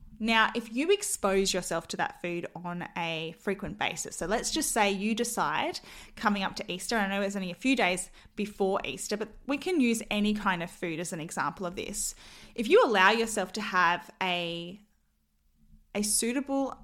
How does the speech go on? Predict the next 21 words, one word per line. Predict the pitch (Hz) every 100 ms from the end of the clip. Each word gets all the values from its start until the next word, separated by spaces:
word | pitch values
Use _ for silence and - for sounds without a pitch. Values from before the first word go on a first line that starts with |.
| - -
portion, | - - 180 - - - - 196
so | - 185 180 - - - - -
we | 185
use | 147 -
chocolate, | - 277 294
for | 302
example, | 294 277 269 277 254
you | 208
had | 202 180 - -
a | 160
small | - - 180 175 -
egg | 165 165 -
every | 165 160
day, | 190 143 -
right? | 190 233
And | 185
you |
really | 180 208 208
enjoyed | 202 185 151 -
that | -
egg. | - -